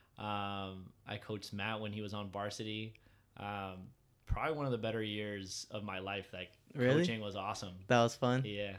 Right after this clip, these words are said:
Speaker 1: And then I got into med school at Miami while I was at Westwood teaching. Um, and then ultimately graduated med school with my M D and P H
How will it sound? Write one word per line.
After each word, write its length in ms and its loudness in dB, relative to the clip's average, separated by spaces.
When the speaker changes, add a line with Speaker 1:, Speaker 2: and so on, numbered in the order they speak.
Speaker 1:
And 220 -4
then 340 -6
I 80 -4
got 200 -2
into 180 -2
med 240 -2
school 220 -2
at 100 0
Miami 540 -2
while 340 -2
I 40 -2
was 140 -2
at 140 -4
Westwood 400 -6
teaching. 480 -6
Um, 500 -6
and 160 -8
then 220 -6
ultimately 1160 -4
graduated 540 -2
med 180 -2
school 420 -2
with 140 -6
my 100 -6
M 140 -4
D 140 -4
and 120 -6
P 180 -6
H 440 -6